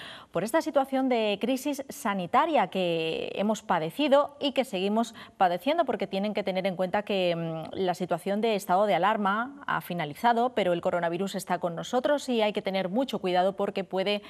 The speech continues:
haber un repunte y ojalá que no, pero podemos volver a una situación de confinamiento y de estado de alarma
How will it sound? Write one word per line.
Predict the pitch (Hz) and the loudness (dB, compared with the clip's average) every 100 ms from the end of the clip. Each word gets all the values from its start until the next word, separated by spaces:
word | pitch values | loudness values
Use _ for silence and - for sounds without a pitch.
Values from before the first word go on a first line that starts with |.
| - - - | -16 -16 -2
haber | - 214 269 | 2 4 4
un | 240 | 2
repunte | 208 214 220 233 233 233 - - | 0 0 0 2 0 -2 -14 2
y | 220 | 2
ojalá | 226 226 202 | 4 2 2
que | 208 | 2
no, | 214 202 | 2 2
pero | 196 190 | 2 2
podemos | 190 190 202 190 | 2 2 0 0
volver | 190 196 | 2 4
a | 190 | 4
una | 190 190 | 2 -2
situación | 196 180 196 | -2 -2 0
de | 190 | 0
confinamiento | 190 175 196 175 180 185 | -2 -4 -4 -2 -2 0
y | 185 | 0
de | 170 | 0
estado | 185 180 180 | 2 2 4
de | |
alarma | 165 170 175 180 | 4 4 4 0